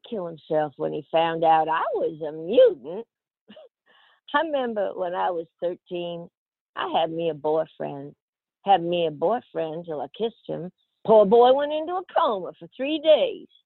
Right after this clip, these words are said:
Thought so if I touched anybody, it just drove the life right out of him. I don't know, Beast. You know everything. What makes us like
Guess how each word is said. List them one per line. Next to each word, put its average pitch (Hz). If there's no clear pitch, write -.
Thought 294
so 285
if 269
I 262
touched -
anybody, 247
it 123
just -
drove 156
the 208
life 180
right 196
out 311
of -
him. 127
I 294
don't 170
know, 170
Beast. 165
You 320
know 180
everything. 156
What 523
makes -
us 208
like 202